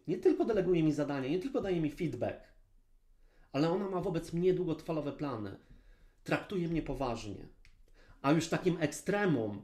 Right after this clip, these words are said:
najwyższym szczytem, takim joda, to jest menadżer, który ma osobę,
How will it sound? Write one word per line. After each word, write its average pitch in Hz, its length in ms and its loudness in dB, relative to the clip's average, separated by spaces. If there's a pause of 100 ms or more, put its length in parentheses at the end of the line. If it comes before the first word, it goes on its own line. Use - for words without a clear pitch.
najwyższym 147 680 2
szczytem, 117 580 0
takim 143 560 2
joda, 143 640 0 (380)
to 160 100 2
jest 156 200 2
menadżer, 165 480 0
który 151 260 0
ma 165 340 2
osobę, 147 760 -2